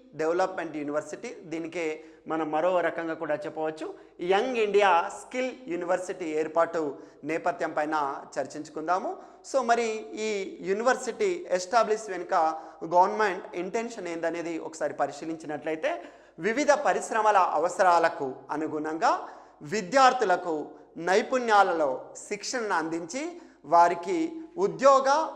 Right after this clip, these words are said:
ఉపాధి అవకాశాలను కల్పించాలనే సమున్నత లక్ష్యంతో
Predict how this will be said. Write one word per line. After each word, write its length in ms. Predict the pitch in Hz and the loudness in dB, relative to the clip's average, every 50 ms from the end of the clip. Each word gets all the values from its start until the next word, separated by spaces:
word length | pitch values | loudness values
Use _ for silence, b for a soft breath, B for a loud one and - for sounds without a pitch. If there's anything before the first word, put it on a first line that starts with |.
| - - - | -10 -10 -8
ఉపాధి 460 | 202 208 208 277 262 269 269 226 254 | -8 -2 2 4 4 4 4 4 4
అవకాశాలను 880 | 208 180 180 185 180 202 196 196 196 202 185 180 185 185 175 165 156 160 B B B B _ - | 4 4 4 4 2 2 0 2 2 0 0 2 2 0 -2 -4 -6 -8 B B B B _ 2
కల్పించాలనే 920 | 185 190 190 185 240 233 226 226 196 180 175 175 175 180 175 165 165 - - - - - | 2 2 2 -2 -6 -6 -2 0 2 2 2 2 0 -2 -2 -4 -4 -6 -10 -12 -6 -4
సమున్నత 440 | 185 190 196 240 240 240 233 - 202 | -2 -2 -2 -2 -2 -4 -4 -4 -2
లక్ష్యంతో 760 | 175 165 160 - - 180 170 165 - 180 170 156 160 B | -2 -2 -4 -4 -6 -10 -6 -2 0 0 0 0 0 B